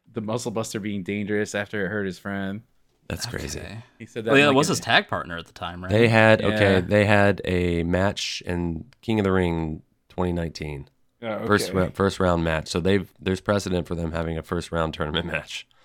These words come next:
Speaker 3: There's been, there's been some Rusev and Samoa Joe stuff, like, where there's been multi-man matches, but never a singles.
Speaker 1: Interesting.
Speaker 3: Or no, they did. They did have one with The Miz as the special referee.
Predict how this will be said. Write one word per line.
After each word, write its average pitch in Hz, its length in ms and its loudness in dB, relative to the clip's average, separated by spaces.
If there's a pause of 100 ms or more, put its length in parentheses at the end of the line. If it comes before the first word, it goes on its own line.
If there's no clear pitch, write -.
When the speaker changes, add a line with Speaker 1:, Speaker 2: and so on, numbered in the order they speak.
(120)
Speaker 3:
There's 135 380 4
been, 170 440 -2
there's 143 240 0
been 165 220 -2
some 135 300 0
Rusev 107 840 -2
and 85 480 -10
Samoa 87 500 -8
Joe 82 520 -12
stuff, - 600 -8
like, 98 140 -6
where 98 100 -6
there's 98 180 -6
been 98 140 -6
multi-man 82 540 -14
matches, 80 380 -16
but - 120 -14
never 107 240 -10
a 123 80 -4
singles. - 640 -10 (280)
Speaker 1:
Interesting. 117 480 -4
Speaker 3:
Or 135 100 6
no, 135 100 2
they 120 120 2
did. 113 240 0
They 104 120 -4
did 117 120 -2
have 113 120 -2
one 98 480 -8 (220)
with - 260 -14 (320)
The 104 140 -8
Miz 101 400 -4
as 98 220 -8
the 101 60 -8
special 98 400 -8
referee. 87 600 -12